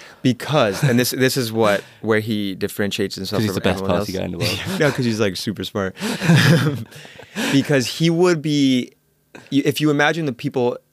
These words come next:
Speaker 1: hanging around or on the fringes, like, even with Grimes, for example,
Speaker 2: Mm.
Speaker 1: he would have the most interesting kind of posse of, like, artists or, like, weird fucking people,
Speaker 2: Yeah, but he's,
Speaker 1: I
Speaker 2: they're not
Speaker 1: think.
Speaker 2: coming along.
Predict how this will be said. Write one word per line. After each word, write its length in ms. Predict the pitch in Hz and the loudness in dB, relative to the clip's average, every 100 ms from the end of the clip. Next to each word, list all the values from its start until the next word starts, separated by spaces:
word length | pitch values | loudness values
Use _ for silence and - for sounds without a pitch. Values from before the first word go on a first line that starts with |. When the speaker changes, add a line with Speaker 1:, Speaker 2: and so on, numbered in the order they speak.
| - | -10
Speaker 1:
hanging 360 | 113 127 123 | -2 2 2
around 600 | 110 104 120 147 120 98 | 2 2 0 0 0 -2
or 160 | - 104 | -2 0
on 120 | 107 | 0
the 60 | 101 | -2
fringes, 720 | - 147 160 127 98 87 - | -4 -2 -2 0 -2 -2 -4
like, 160 | 113 - 90 | -4 -4 -10
even 240 | - 123 120 | -4 0 0
with 160 | 107 | -2
Grimes, 400 | 87 110 110 117 | -2 0 0 0
for 160 | 113 95 | -4 -6
example, 500 | 85 90 85 82 82 | -4 -6 -8 -8 -8
Speaker 2:
Mm. 180 | 95 90 _ _ _ - _ | -8 -12 _ _ _ -20 _
Speaker 1:
he 180 | - 135 | -2 2
would 120 | 139 | 2
have 140 | 139 120 | 2 2
the 60 | 117 | 2
most 180 | 110 - | 0 0
interesting 600 | 113 - 107 - 104 92 | -4 -2 -4 -2 -2 -2
kind 240 | 90 95 90 | -2 -2 -2
of 340 | 87 - - _ | -6 -10 -20 _
posse 640 | - 101 92 - 92 82 80 _ _ _ _ _ _ _ _ | -6 -2 -2 -4 -6 -6 -10 _ _ _ _ _ _ _ _
of, 120 | 107 | -2
like, 200 | 95 90 - - - | -2 -2 -6 -12 0
artists 520 | 113 110 107 107 - | 2 4 4 2 0
or, 40 | 107 | 0
like, 180 | 98 92 | 0 0
weird 460 | 110 117 110 110 | 0 2 4 2
fucking 320 | 90 104 101 92 | 0 -4 -2 -6
people, 260 | 101 - | -6 0
Speaker 2:
Yeah, 60 | - | 2
but 100 | 127 | 2
he's, 180 | 160 156 | 2 0
Speaker 1:
I 40 | |
Speaker 2:
they're 100 | 123 | 0
not 60 | 143 | 0
Speaker 1:
think. 100 | 92 | -2
Speaker 2:
coming 160 | 117 | -4
along. 280 | 90 101 123 | -4 -6 -10